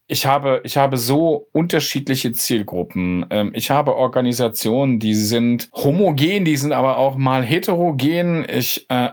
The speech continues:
habe Blue-Collar-Worker, also die, die in der Produktion unterwegs sind und, und die White-Collar-Worker, die irgendwo im Büro sind. Ich habe das Management, ich habe Auszubildende,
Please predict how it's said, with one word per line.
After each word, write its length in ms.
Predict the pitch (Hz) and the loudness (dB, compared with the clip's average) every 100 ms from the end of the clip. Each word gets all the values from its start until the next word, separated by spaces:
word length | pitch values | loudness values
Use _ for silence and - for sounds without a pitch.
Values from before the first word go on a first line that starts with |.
| 110 | -2
habe 320 | 123 131 131 | 0 2 2
Blue-Collar-Worker, 1500 | 110 127 180 - 147 143 127 120 147 - 139 131 127 123 - | 0 -2 -2 0 2 2 2 2 0 2 2 4 2 0 -2
also 220 | 117 117 110 | -2 -2 -4
die, 240 | 110 139 | -2 -2
die 160 | 131 117 | -2 0
in 80 | |
der 140 | 120 120 | 0 0
Produktion 1000 | - 123 117 - 117 127 156 143 131 117 | 0 0 -2 -2 0 2 0 0 0 -2
unterwegs 600 | 127 139 123 143 - - | 0 0 0 -2 -2 -2
sind 340 | 147 156 - | -2 -4 -4
und, 300 | 95 117 110 | 0 0 0
und 380 | 113 113 - - | -2 -2 -4 -4
die 140 | 120 | 2
White-Collar-Worker, 960 | 104 135 - 143 131 120 113 143 143 127 | 2 2 0 0 2 2 2 0 2 0
die 200 | 117 120 | 0 -2
irgendwo 420 | - 117 131 131 | -2 -2 -2 -2
im 80 | 117 | -2
Büro 380 | 117 104 135 175 | -2 -2 0 0
sind. 420 | 151 156 156 147 - - - - - - _ _ | 0 0 0 -4 -12 -20 -20 -20 -20 -20 _ _
Ich 220 | 135 127 | -2 0
habe 340 | 131 127 123 - | 2 2 2 0
das 200 | 135 - | -2 0
Management, 720 | 127 185 196 - 147 190 208 | 0 0 -2 -2 0 0 -2
ich 200 | 120 - | -4 0
habe 300 | 123 123 120 | 0 2 0
Auszubildende, 1400 | 113 170 - - 151 147 151 165 156 151 147 147 139 | 0 -2 -2 -4 -2 0 2 2 0 2 2 0 -2